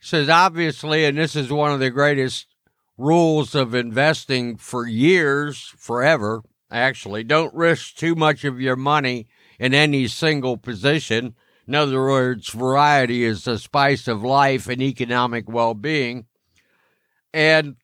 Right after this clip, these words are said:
third, spread your risk across a reasonable number of assets and positions. And again, that ties in with number two about diversifying your portfolio, whatever that may be. Uh,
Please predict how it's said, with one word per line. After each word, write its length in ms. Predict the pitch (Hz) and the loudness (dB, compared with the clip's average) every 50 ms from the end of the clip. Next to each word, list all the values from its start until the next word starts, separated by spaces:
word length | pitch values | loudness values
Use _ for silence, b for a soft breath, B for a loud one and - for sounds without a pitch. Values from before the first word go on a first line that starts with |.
| _ | _
third, 460 | - 214 226 214 196 190 185 170 143 - | 0 2 4 4 4 4 2 2 -2 -10
spread 420 | - - - 185 185 180 170 156 | -16 -6 0 2 2 2 2 2
your 160 | 156 165 160 | -2 -2 0
risk 400 | 156 165 175 175 165 - - - | 0 0 0 0 -2 -4 -6 -4
across 720 | 156 139 127 - - 170 165 165 160 160 151 135 - - 147 | -4 -4 -4 -6 -4 0 2 2 4 2 2 0 -4 -10 -4
a 160 | 156 139 123 | -2 -2 -2
reasonable 760 | 123 131 151 175 190 196 156 147 170 165 156 156 160 151 156 | -2 -2 -2 -2 -2 -2 -2 -4 -6 -6 -2 0 0 0 0
number 360 | 151 160 156 156 151 147 143 | 0 0 -2 0 0 0 0
of 100 | 139 131 | 0 0
assets 600 | 143 147 147 143 139 123 - 147 135 131 - - | 0 0 2 0 0 -2 -2 -4 -4 -4 -4 -6
and 160 | 135 123 107 | -8 -8 -8
positions. 600 | - 135 120 113 151 156 143 - - 131 123 117 | -10 -12 -8 -6 -4 -4 -4 -4 -6 -6 -6 -6
And 120 | 117 120 117 | -6 -6 -6
again, 680 | 117 107 98 - 156 156 151 151 147 139 127 123 113 - _ _ b b b b b | -8 -10 -6 -2 2 4 4 4 4 2 -2 -6 -10 -14 _ _ b b b b b
that 220 | _ 151 156 139 131 | _ -2 -2 0 0
ties 340 | 156 147 151 151 143 113 135 | 0 2 2 2 0 0 0
in 160 | 156 151 147 | 0 0 0
with 140 | 135 127 123 | -2 -4 -4
number 400 | 127 139 143 139 131 123 120 113 | -4 -4 -4 -4 -6 -8 -10 -10
two 560 | 113 - 160 165 156 147 143 135 131 113 - b b b b b b b b b | -10 -6 -4 -2 -2 -2 -2 -2 -4 -6 -10 b b b b b b b b b
about 400 | 131 131 127 143 139 135 135 135 | -6 -2 2 2 2 2 2 0
diversifying 960 | 127 123 113 120 151 165 156 - - 147 113 - - 139 139 143 139 135 131 131 | -4 -6 -2 0 2 2 2 0 -2 -6 -6 -2 0 2 4 4 2 2 0 0
your 200 | 131 131 131 127 | 2 2 0 0
portfolio, 1000 | 110 - 139 131 131 123 110 - - 139 139 151 156 156 151 143 123 117 117 117 | -2 -4 -2 -2 -2 -2 -4 -6 -4 0 2 2 2 2 0 0 2 2 2 2
whatever 460 | 120 127 143 151 175 185 165 160 156 | 2 2 4 4 4 4 4 4 4
that 220 | 151 147 135 120 | 4 4 4 2
may 180 | 127 127 127 123 | 0 0 0 0
be. 460 | 117 127 143 131 120 104 98 92 92 - _ _ _ b b b b b b b b | 0 0 -2 -2 -2 -2 -6 -8 -12 -18 _ _ _ b b b b b b b b
Uh, 380 | 98 113 117 117 113 110 107 | 0 2 2 4 2 2 0